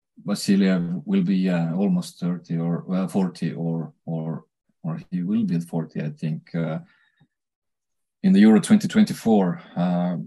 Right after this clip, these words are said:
in case Estonia makes its way there, uh, and Thomas Häberli finds that, uh, Vassiljev is irreplaceable,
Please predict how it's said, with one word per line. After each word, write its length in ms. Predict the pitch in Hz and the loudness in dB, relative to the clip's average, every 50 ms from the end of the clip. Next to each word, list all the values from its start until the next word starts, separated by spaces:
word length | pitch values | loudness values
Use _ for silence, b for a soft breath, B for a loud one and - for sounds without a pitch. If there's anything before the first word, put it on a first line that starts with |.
| - - | -10 -8
in 120 | 95 87 | -8 -6
case 300 | - - 101 98 - - | -2 -2 -2 -2 -2 -4
Estonia 560 | - - - - 104 107 107 101 98 98 95 | -8 -8 -4 0 2 2 4 4 2 2 2
makes 300 | 95 104 110 110 - - | 2 2 0 0 -2 -8
its 220 | 104 98 - - 104 | -8 -8 -8 -6 -2
way 220 | 104 110 113 110 | -2 0 0 0
there, 520 | 101 92 101 110 110 110 110 110 110 107 - _ _ - | 0 0 0 0 0 0 0 -2 -4 -6 -8 _ _ -12
uh, 480 | 95 92 92 95 92 92 90 92 92 90 85 - - _ _ _ - | -8 -8 -6 -6 -4 -4 -4 -4 -4 -4 -6 -6 -10 _ _ _ -6
and 340 | 92 90 90 87 87 85 | -4 -2 -2 -2 -2 -4
Thomas 320 | - 95 92 92 87 - - | -2 -2 -2 0 -2 -2 -4
Häberli 420 | 90 90 90 90 90 90 87 85 - | -4 -2 -2 -2 -2 -2 -4 -4 -4
finds 560 | - 87 87 87 85 82 85 - - - - - | -4 -2 0 2 0 0 -2 -4 -10 -14 -10 -6
that, 240 | 85 85 82 - - _ _ - | -4 -4 -4 -6 -10 _ _ -4
uh, 300 | 85 85 85 82 82 82 - - - - | -2 0 0 0 0 -2 -6 -10 -14 -10
Vassiljev 640 | - - - - - 82 82 82 82 82 78 - - - | -10 -10 -8 -6 -4 -4 -2 0 -2 -2 -4 -6 -6 -8
is 200 | 85 82 - 85 | -8 -6 -4 -4
irreplaceable, 1000 | 82 85 85 85 - 104 101 107 - - - 92 87 95 92 92 87 85 - | -2 -2 -2 -2 0 0 0 0 0 -2 -4 -2 -2 -2 -2 -2 -2 -4 -6